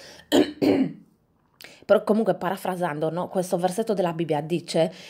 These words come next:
che il rapimento succederà molto molto in fretta, in un battito di ciglia.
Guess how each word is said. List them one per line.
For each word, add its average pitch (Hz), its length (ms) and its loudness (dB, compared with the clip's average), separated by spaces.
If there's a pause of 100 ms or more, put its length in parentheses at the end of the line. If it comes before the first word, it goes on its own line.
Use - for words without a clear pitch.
(120)
che 160 340 2
il 185 160 2
rapimento 196 440 -2
succederà 175 400 -4
molto 175 360 0
molto 175 240 0
in 160 60 -2
fretta, 147 260 -2
in 156 40 -4
un 160 100 -2
battito 202 320 -2
di 160 160 -4
ciglia. 147 440 -4